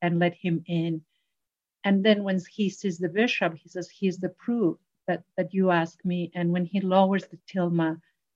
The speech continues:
the image has been impregnated in the tilma of Juan Diego. Now, all this information was recorded in a document in Nahuatl called Nican Mopoa,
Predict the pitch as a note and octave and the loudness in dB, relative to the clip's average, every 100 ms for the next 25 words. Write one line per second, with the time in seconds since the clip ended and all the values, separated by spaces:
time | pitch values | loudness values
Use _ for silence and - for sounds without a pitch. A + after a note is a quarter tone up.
0 | _ F#3 F3 F3 G3+ G3 F3+ D#3 - - | _ -4 -2 -2 2 2 4 2 0 -2
1 | F3+ E3+ D#3+ E3 E3 D#3+ D#3 _ - G3 | -2 -2 -2 0 2 2 0 _ 2 2
2 | E3+ F3+ E3+ F3+ F3+ D#3 E3 - _ _ | 4 0 0 2 2 2 -4 -12 _ _
3 | - F3 E3 - F#3 E3+ E3 D#3+ D3 - | 2 2 2 0 2 4 4 2 0 -4
4 | E3+ D#3 D3+ C#3+ - - _ _ _ _ | -4 -2 -4 -8 -10 -16 _ _ _ _
5 | _ _ _ _ _ A3+ A3+ G#3+ G#3+ - | _ _ _ _ _ 6 8 10 10 10
6 | B3+ C#4+ A#3+ C4 C4+ C4 A#3 G#3+ G#3 F#3+ | 10 10 8 8 6 6 4 4 2 4
7 | F#3+ F#3 - F#3+ F3+ E3+ F#3 G3 F#3+ G3+ | 4 2 0 -2 -2 -4 0 0 2 -4
8 | - - G#3 G#3+ G3+ F#3+ - F3 E3+ F3 | -4 4 4 6 4 2 0 -2 0 -2
9 | E3 F3+ F3+ - F3+ F3 F3 E3+ E3 - | 2 0 0 -4 -2 2 2 0 -2 -6
10 | E3+ F#3 F3 E3 E3+ G#3 - _ _ _ | -2 2 4 4 2 0 -2 _ _ _
11 | _ _ _ _ - F#3 F#3 E3 F3 F3 | _ _ _ _ -4 -2 6 6 6 2
12 | F3 G3+ F#3+ F#3+ - - - - F#3+ F3 | -2 4 4 4 -4 -16 -2 4 6 6
13 | D#3 G3 | 6 2